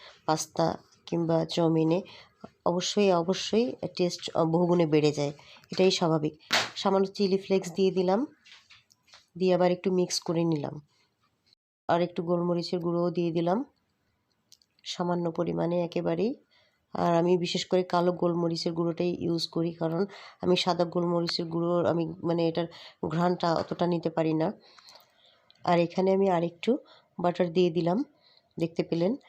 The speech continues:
এবারে আমি চিংড়ি মাশরুমগুলো একটু, আহ, সাজিয়ে দিই। আমি একটু মাশরুমও তুলে রেখেছিলাম, আর চিংড়িটাকে একটু আলাদা করে রেখেছিলাম, এখন ওগুলোকে উপরে একটু দিয়ে just ডেকোরেশন করে দিলাম। এবারে আমি,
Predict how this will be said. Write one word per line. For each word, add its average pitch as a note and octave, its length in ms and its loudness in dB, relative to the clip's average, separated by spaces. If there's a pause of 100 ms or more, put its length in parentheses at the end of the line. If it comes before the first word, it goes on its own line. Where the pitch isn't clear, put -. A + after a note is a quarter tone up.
(340)
এবারে F3+ 340 4
আমি F3+ 220 2
চিংড়ি F3+ 360 0
মাশরুমগুলো F3 580 -2
একটু, F3 460 -4 (260)
আহ, F#2 260 -2
সাজিয়ে E3+ 480 -2
দিই। F3+ 220 0
আমি F3 140 0
একটু E3+ 180 -8
মাশরুমও F3 460 -2
তুলে F3+ 220 -4
রেখেছিলাম, F3 600 -4 (2750)
আর G3 160 -6
চিংড়িটাকে F3+ 520 0
একটু - 200 -4
আলাদা F3 240 2
করে F3 180 0
রেখেছিলাম, F3 480 -2
এখন F3 200 -2
ওগুলোকে E3+ 380 -2
উপরে F3 240 0
একটু E3+ 200 -10
দিয়ে G3 280 0 (400)
just F3 240 -6
ডেকোরেশন E3+ 440 -4
করে F3 200 -4
দিলাম। F#3 320 0 (840)
এবারে E3+ 380 0
আমি, F3 300 0